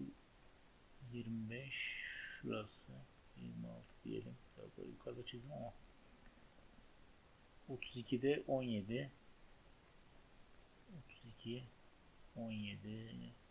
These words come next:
Beş, on, on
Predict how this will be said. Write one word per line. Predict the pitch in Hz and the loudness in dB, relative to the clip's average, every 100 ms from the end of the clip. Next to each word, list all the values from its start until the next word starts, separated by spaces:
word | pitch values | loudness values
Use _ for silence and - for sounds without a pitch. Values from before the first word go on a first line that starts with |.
| - - - - - - - - - - - - - - - - - - - - - 135 | -18 -18 -16 -16 -16 -16 -14 -14 -16 -16 -16 -16 -16 -16 -14 -14 -14 -16 -16 -16 -12 -6
Beş, | 123 117 - - | -2 0 -2 -2
on, | 127 117 127 - - | -2 -2 -4 -8 -8
on | 131 117 | -4 -4